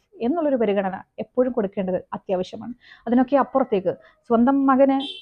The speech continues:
ആ, സംസാരിക്കുന്നുണ്ട്, അവനെക്കുറിച്ച് സംസാരിക്കുന്നുണ്ട്, കാര്യങ്ങൾ പറയുന്നുണ്ട്. അവൻ്റെ അമ്മയാണ് എന്നുള്ളൊരു പരിഗണന കൊടുക്കേണ്ടത് അത്യാവശ്യമാണ്. ഇപ്പം ഞാനൊരു കുറ്റം ചെയ്തിട്ട് മറ്റൊരാളുടെ തലയിലേക്ക് വെച്ചുകൊണ്ട് പറയുകയാണെങ്കിൽ കേട്ട് നിൽക്കുന്ന ആൾക്ക് മനസ്സിലാവും. കേട്ട് നിൽക്കുന്ന ആൾക്ക്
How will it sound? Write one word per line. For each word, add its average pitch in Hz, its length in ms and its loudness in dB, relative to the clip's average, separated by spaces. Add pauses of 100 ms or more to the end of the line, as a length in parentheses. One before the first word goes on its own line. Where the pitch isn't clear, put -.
(140)
ആ, 127 540 -6
സംസാരിക്കുന്നുണ്ട്, 254 580 2
അവനെക്കുറിച്ച് 240 320 -2
സംസാരിക്കുന്നുണ്ട്, 233 520 -2
കാര്യങ്ങൾ 220 360 -2
പറയുന്നുണ്ട്. 208 420 -6 (340)
അവൻ്റെ 202 220 -4
അമ്മയാണ് 254 640 2
എന്നുള്ളൊരു 233 260 2
പരിഗണന 208 420 -2 (440)
കൊടുക്കേണ്ടത് 208 480 2
അത്യാവശ്യമാണ്. - 1040 -4
ഇപ്പം 214 420 -2
ഞാനൊരു 220 360 0
കുറ്റം 220 280 -2
ചെയ്തിട്ട് 208 260 -4
മറ്റൊരാളുടെ 208 460 -2
തലയിലേക്ക് 202 460 -2 (200)
വെച്ചുകൊണ്ട് 214 460 -2
പറയുകയാണെങ്കിൽ 196 540 -2
കേട്ട് 214 240 2
നിൽക്കുന്ന 220 280 -4
ആൾക്ക് 196 220 -4
മനസ്സിലാവും. 180 520 -10
കേട്ട് 214 220 -2
നിൽക്കുന്ന 220 280 -4
ആൾക്ക് 208 380 -2